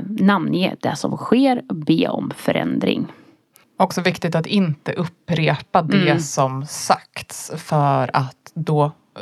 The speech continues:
Speaker 2: upprepar du den kränkning som redan har skett.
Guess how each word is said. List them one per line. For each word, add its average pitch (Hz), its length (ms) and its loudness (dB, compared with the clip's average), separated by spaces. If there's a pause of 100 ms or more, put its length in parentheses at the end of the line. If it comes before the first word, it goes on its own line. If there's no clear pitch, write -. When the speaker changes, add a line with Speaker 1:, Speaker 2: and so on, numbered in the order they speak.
Speaker 2:
upprepar 175 540 0
du 160 120 0
den 139 200 -4
kränkning 151 520 -6
som 156 200 -8
redan - 360 -6
har - 260 -4
skett. - 680 -6